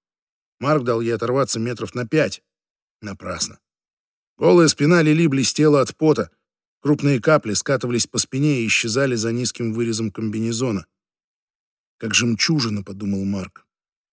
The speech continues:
Ему хотелось одного — ловить их губами. "Успокойся", приказал он себе. "Немедленно успокойся". Марк ускорился,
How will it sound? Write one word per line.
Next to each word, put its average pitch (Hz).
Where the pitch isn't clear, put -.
Ему 147
хотелось 131
одного — 120
ловить 110
их 92
губами. 101
"Успокойся", -
приказал 147
он 151
себе. 151
"Немедленно 156
успокойся". 120
Марк 143
ускорился, 170